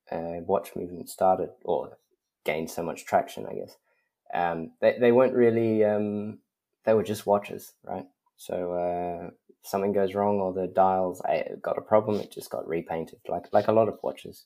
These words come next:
that weren't, uh, they weren't Rolex or Patek or whatever. They weren't so cared for, I suppose. Um, even though they were quite expensive at the time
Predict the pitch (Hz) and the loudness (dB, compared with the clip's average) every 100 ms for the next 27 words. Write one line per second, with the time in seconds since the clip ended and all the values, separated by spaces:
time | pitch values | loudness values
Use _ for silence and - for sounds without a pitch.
0 | _ - - 85 82 69 - 82 82 85 | _ -4 -4 -2 -4 -6 -4 -4 -4 -8
1 | - _ _ _ _ - 90 87 82 - | -12 _ _ _ _ -8 -4 -2 -4 -2
2 | 90 85 82 - - - 80 - - 87 | -2 0 -2 -6 -8 -6 -8 -8 -12 -10
3 | 85 80 80 - 85 87 80 - _ _ | -10 -10 -10 -10 -8 -8 -10 -16 _ _
4 | _ _ - - 107 - _ - - 87 | _ _ -10 -4 -4 -4 _ -8 -2 -2
5 | 82 - - - _ - - - 76 - | -2 -6 -6 -8 _ -16 -16 -12 -12 -12
6 | _ _ _ _ _ _ _ 95 85 82 | _ _ _ _ _ _ _ -6 -4 0
7 | 107 120 117 120 113 85 - - 117 - | 2 4 4 4 4 2 0 2 2 2
8 | - 113 113 80 - - 92 - | -2 -2 -2 -10 -12 -10 -10 -10